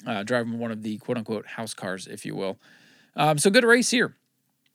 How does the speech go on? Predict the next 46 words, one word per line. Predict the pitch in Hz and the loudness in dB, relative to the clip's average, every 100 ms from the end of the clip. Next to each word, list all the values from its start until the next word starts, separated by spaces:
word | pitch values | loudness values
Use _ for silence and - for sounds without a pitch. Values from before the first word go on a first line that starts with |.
| _ - - | _ -20 -2
So | 240 | 0
let's | 247 | 4
talk | 381 381 | 2 2
about | 359 | -2
the | 180 | -2
trucks, | - 175 - - | 4 4 4 -2
man. | 107 113 135 147 | -4 -4 -4 0
It | 185 185 | 0 2
was, | 208 196 180 190 | 2 2 0 4
uh, | 185 170 160 | 8 10 10
a | 147 | 6
great | 135 143 135 190 190 - | 0 0 4 4 4 -2
field. | - 165 113 95 - | -6 -2 -2 -2 -6
I | 139 151 | 0 2
mean, | 143 139 | 2 2
a | 135 | 0
banner | 120 143 160 180 165 | 0 2 2 2 0
field | - 131 120 | 0 0 0
of | 107 | 0
pro | 139 120 | 0 0
trucks, | 131 117 - | 0 -2 -4
twenty | - - 190 220 | -8 0 2 2
strong | 247 - 151 117 110 123 _ - _ _ _ _ - | 0 0 0 0 -2 -6 _ -20 _ _ _ _ 4
for | 196 | 4
the | 180 | 6
charity | 135 160 143 | 6 6 6
race. | 127 123 135 | 4 2 2
I | 151 | 2
mean, | 147 | 2
the | |
best | 143 190 - | 4 4 6
charity | 175 156 | 4 4
race | 131 117 120 | 4 2 4
I've | 143 139 | 4 4
ever | 113 110 | 0 -4
seen, | 123 117 113 | -2 -2 -4
I | 110 | -4
think | 139 135 | -6 -2
they | 131 | -2
only | 117 | 0
started, | 127 123 | 0 0
like, | 98 92 | -2 -4
thirteen | - 120 120 127 | -6 -6 -4 -6
trucks | 113 123 131 | 0 -2 2
that | 147 147 | 0 2
year. | 147 165 | 2 2